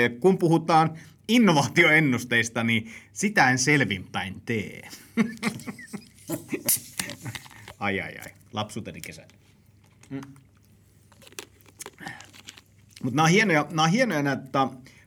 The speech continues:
varsinkin tämmöiset katsaukset. Mekin, wow, nyt, nyt, nyt täytyy sanoa, että oli kiinnostava lähestyminen tähän, tähän teemaan. Öö, niin,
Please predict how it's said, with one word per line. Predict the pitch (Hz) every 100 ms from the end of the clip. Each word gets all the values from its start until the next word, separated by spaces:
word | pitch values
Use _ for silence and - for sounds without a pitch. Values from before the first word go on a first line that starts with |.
| -
varsinkin | 190 180 - 165
tämmöiset | 156 143 127
katsaukset. | - 151 - 117 104
Mekin, | 139 143 139 - - _ 143
wow, | 131 131 - 165 185 110 80 78
nyt, | 117 147 143 - -
nyt, | 131 131 131 - - 127
nyt | 120 -
täytyy | 98 98
sanoa, | 104 104
että | 101 - 104 - - - - - -
oli | 107
kiinnostava | - 151 127 127 113
lähestyminen | 131 139 123 113 110 107
tähän, | 120 120 98 - - - -
tähän | 131 135 104
teemaan. | 110 95 98 98 - - - - - -
Öö, | 123 127 127 123 - - - - _ _ _ - 120 135
niin, | 180 226 170 101 95